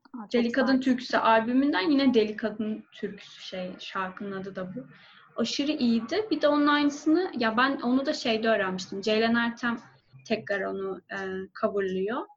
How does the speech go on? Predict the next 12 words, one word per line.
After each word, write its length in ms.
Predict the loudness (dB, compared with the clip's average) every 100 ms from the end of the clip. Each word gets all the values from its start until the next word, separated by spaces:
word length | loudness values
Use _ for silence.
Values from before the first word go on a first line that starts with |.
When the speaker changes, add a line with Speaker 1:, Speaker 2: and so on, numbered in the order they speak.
| _ _ _ _
Speaker 2:
O 100 | 0
zaman 500 | 2 4 2 0 -6 _ -2
Ceylan 280 | 0 4 4
Ertem'den 600 | 4 2 2 4 4 2
duyup 220 | 0 -6 -10
şarkıya 500 | -6 -2 -4 -2 0
aşık 340 | 0 -2 -8 -8
olmuştum. 400 | -8 -8 -10 -10
Çok 280 | -8 -8 -10
iyi 120 | -10
bir 60 |
şarkı. 560 | -10 -6 -6 -8 -10